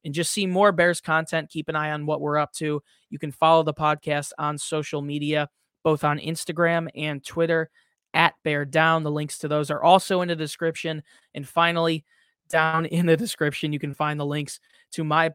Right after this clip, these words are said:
personal social media pages, as well as that of all of my co-hosts and the rest of our great team on YouTube, Spotify, and Apple Podcasts.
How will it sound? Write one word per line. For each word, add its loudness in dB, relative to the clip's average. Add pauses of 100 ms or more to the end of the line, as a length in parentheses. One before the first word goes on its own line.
(100)
personal -4
social -6
media -4
pages, -6
as -12
well -2
as -6
that -4
of -6
all -2
of -6
my -4
co-hosts -4
and -4
the -2
rest -4
of -8
our -4
great -4 (380)
team -4
on -2
YouTube, -6
Spotify, 0
and -4
Apple -2
Podcasts. -2